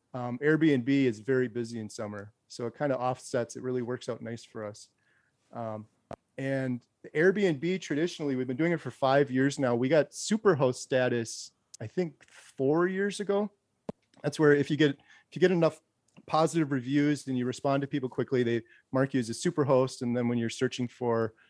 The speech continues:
a rental unit, we come up higher in their algorithm and things like that. Um, but we've consistently made twenty-four thousand dollars a year, averages out to two thousand a month, um, for the last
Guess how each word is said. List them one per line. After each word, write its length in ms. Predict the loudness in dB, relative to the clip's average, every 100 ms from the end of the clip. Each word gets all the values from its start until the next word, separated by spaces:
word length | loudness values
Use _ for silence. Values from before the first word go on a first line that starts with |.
| _ -2
a 100 | 2
rental 300 | 4 2 0
unit, 260 | 0 -2 -4
we 80 | -4
come 180 | -2
up 120 | -2 -2
higher 420 | 0 0 0 0
in 80 | -2
their 180 | -4
algorithm 520 | -2 -4 -2 -2 -2 -6
and 80 |
things 180 | -6 -10
like 100 | -8
that. 220 | -6 -6 -8 _ _ _ _ _ _ -8
Um, 280 | -6 -6 -8 _
but 180 | -4 0
we've 220 | 0 0
consistently 720 | -2 -4 -2 -6 -4 -4 -2 0
made 420 | 2 2 0 -6 _ _ _
twenty-four 580 | -2 2 2 2 2 2
thousand 500 | 4 4 4 0 -2
dollars 500 | 0 2 0 -2 -8
a 40 | -10
year, 520 | -6 -2 -2 -2 -6 _ 0
averages 440 | 2 2 0 4
out 180 | 4 4
to 100 | -4
two 220 | -4 -2
thousand 460 | 2 4 2 2 -2
a 60 |
month, 340 | -2 -2 -4 -6 _ _ _ -8
um, 240 | -4 -4
for 160 | -6 -4
the 80 | 0
last 560 | 2 0 -2 -6 -18